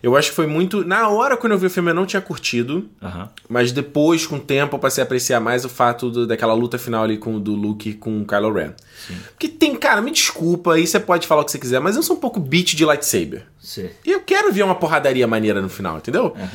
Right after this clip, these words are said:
Speaker 1: Pô, aquela porradaria da, da, da Rey com o Kylo,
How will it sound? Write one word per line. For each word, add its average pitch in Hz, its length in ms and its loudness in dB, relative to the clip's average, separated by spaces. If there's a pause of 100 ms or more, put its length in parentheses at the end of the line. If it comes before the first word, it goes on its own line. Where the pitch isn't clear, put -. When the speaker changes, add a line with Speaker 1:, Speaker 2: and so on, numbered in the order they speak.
(180)
Speaker 1:
Pô, 254 120 2
aquela - 240 2
porradaria 226 420 2
da, 180 160 2
da, 156 180 4
da 127 240 2
Rey 143 220 2
com 151 140 -6
o 131 40 -6
Kylo, 123 580 2